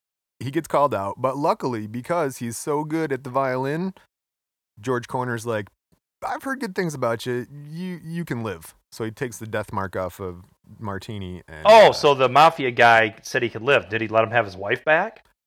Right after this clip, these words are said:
Speaker 1: He did. His wife is back with him also. Everything is forgiven. When, you know, when you're a talented musician or actor or celebrity, people let you do whatever they want.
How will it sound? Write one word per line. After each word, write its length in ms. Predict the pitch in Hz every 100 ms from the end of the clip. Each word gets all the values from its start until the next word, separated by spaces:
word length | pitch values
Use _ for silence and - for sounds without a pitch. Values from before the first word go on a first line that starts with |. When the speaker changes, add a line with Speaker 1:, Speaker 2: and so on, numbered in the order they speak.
| _ -
Speaker 1:
He 120 | 170
did. 240 | 127 - _ -
His 160 | 110 110
wife 300 | 104 101 107
is 100 | 98
back 260 | 95 90
with 200 | 101 -
him 100 | 95
also. 380 | 87 82 87 85
Everything 380 | 107 143 151 160
is 100 | 151
forgiven. 720 | 165 135 117 110 107 107 113
When, 140 | 120 202
you 80 |
know, 100 | 202
when 140 | 175 165
you're 100 | 156
a 40 |
talented 400 | 139 156 156 143
musician 400 | 139 135 139 -
or 100 | 120
actor 500 | 117 123 127 120 110
or 60 | 107
celebrity, 560 | - - 120 120 90 95
people 320 | 104 104 110
let 180 | 110 -
you 40 |
do 140 | 113 117
whatever 240 | 117 135
they 80 | 139
want. 260 | 160 214